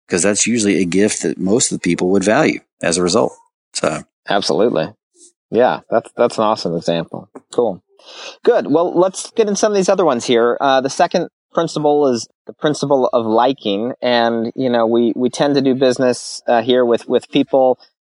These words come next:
Speaker 2: that we like and, and people that like us and, and maybe p-, people who are also similar to us.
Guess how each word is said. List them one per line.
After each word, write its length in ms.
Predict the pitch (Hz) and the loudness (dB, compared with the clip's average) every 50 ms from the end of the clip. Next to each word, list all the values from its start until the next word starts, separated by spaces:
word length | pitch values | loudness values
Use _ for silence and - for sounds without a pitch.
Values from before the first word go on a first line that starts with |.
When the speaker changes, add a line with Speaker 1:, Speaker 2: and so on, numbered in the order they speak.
| _ - | _ -4
Speaker 2:
that 80 | 101 | 0
we 100 | 107 127 | 0 2
like 420 | 123 123 131 143 165 180 185 - - | 2 2 2 2 0 -2 -2 -2 -2
and, 220 | 127 117 117 113 - | -2 -2 -2 -4 -6
and 200 | 120 120 117 - | -6 -6 -6 -4
people 320 | - 139 135 - - 127 | -4 -4 -2 -2 -2 -2
that 120 | 127 120 | -2 -2
like 300 | - 123 120 123 120 - | 0 0 0 0 0 0
us 360 | 139 135 143 156 151 - - 127 | 0 0 0 0 -2 -4 -6 -6
and, 180 | 120 120 113 - | -6 -6 -8 -12
and 140 | 123 120 | -10 -6
maybe 180 | 127 127 123 127 | -4 -2 -2 -2
p-, 160 | - _ 135 127 - _ | -4 _ -10 -16 -8 _
people 260 | 156 143 - 135 127 | -4 -2 -2 -2 -2
who 140 | 123 135 127 | 0 0 0
are 120 | 127 123 | 2 2
also 280 | 127 131 131 - 143 127 | 2 2 2 0 -2 -2
similar 340 | - - 165 156 139 113 98 | 0 0 0 0 0 -2 -2
to 160 | - - 104 | -2 -2 -2
us. 300 | 92 90 92 - - - | -2 -2 -4 -6 -10 -14